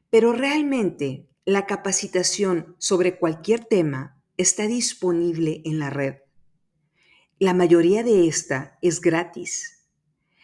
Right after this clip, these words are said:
Hay cursos en las principales universidades del mundo que son gratis con solo inscribirse. O cursos para habilidades específicas disponibles en YouTube.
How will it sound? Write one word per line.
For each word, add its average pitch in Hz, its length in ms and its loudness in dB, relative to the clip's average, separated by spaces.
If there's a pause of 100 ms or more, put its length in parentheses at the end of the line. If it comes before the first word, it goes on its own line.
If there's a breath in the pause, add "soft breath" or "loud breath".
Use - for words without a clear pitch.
(300 soft breath)
Hay 240 220 2
cursos 180 580 6
en 208 120 4
las 208 200 2
principales 220 760 0
universidades 202 840 2
del 175 180 4
mundo 165 460 2
que 240 120 -2
son 285 260 -4
gratis 285 760 -6
con 214 220 0
solo 202 380 0
inscribirse. 151 920 -6 (1000)
O - 180 2
cursos 185 400 4
para 151 240 2
habilidades 147 640 -4
específicas - 1300 -4
disponibles 156 760 -2
en 139 140 -4
YouTube. 180 600 2